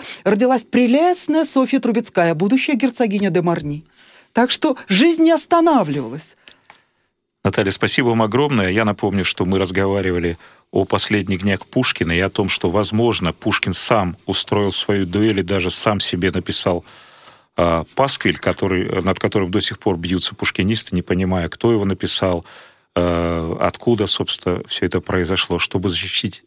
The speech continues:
Speaker 2: честь семьи от, э, попыток Николая Первого сблизиться с его женой. По-моему, это прекрасно. А, прекрасный поступок, даже если мы говорим это в дни, когда вспоминаем о смерти Пушкина.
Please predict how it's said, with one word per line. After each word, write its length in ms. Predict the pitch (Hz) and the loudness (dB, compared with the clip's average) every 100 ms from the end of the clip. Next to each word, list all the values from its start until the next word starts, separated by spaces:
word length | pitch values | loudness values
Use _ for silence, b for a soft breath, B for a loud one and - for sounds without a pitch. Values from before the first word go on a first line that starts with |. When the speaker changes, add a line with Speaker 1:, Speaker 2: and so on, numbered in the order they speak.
| _ | _
Speaker 2:
честь 260 | - 104 - | 0 2 2
семьи 460 | - 95 117 156 b b b b b b - | 0 0 0 0 b b b b b b -2
от, 360 | 104 123 - - | 0 0 -4 -2
э, 680 | 98 95 92 90 87 87 - _ | 0 0 0 0 -2 -4 -8 _
попыток 540 | 98 - 113 - - | -4 0 -2 -2 -6
Николая 360 | 95 - 98 92 | -4 -2 -2 -2
Первого 380 | - - 127 110 | 0 0 0 -2
сблизиться 560 | 85 87 95 90 - | -4 -4 -4 -4 -6
с 140 | - - | -6 -4
его 180 | 87 92 | -2 -2
женой. 460 | 87 76 67 71 _ _ _ b b b b b b - | -2 -6 -10 -20 _ _ _ b b b b b b 0
По-моему, 500 | 131 202 208 117 101 | 2 4 2 0 0
это 180 | 117 113 | -2 -2
прекрасно. 800 | - 127 - 120 85 - 87 - _ _ _ _ _ _ | -2 -4 0 -2 -2 -4 -8 -10 _ _ _ _ _ _
А, 340 | - 82 82 | -4 -4 -4
прекрасный 520 | 85 127 123 123 - - | -4 -4 0 0 -2 -4
поступок, 640 | 104 - - 185 131 - | -2 -2 0 0 -2 -6
даже 460 | - 120 123 113 101 | -4 0 0 0 0
если 320 | 101 117 - | 0 -2 -2
мы 100 | 98 | -2
говорим 440 | 90 98 107 107 | 0 0 0 -2
это 440 | 95 87 90 87 - - | -2 -4 -4 -4 -8 -12
в 300 | - 98 90 | -10 -8 -4
дни, 340 | 95 135 156 b b b | 0 0 -2 b b b
когда 340 | - 87 87 117 | -6 -4 0 -2
вспоминаем 560 | - 95 87 92 92 | 0 -2 -2 -2 -2
о 40 | 87 | -2
смерти 340 | - 80 - | -4 -8 -10
Пушкина. 380 | - - - - | -18 -14 -14 -16